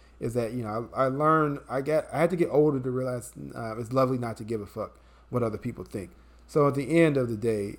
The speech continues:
you know, if you're, say the guys out there, be you. And, like, you know,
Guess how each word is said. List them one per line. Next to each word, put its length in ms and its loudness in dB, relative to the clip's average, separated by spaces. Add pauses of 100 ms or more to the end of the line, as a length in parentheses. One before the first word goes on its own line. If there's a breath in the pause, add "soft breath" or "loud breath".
you 120 -8
know, 100 -8
if 160 -6
you're, 180 0 (140)
say 80 2
the 80 2
guys 320 4
out 160 -2
there, 200 -2 (500 soft breath)
be 100 2
you. 500 2 (300)
And, 160 -2
like, 300 -2
you 80 -4
know, 240 -6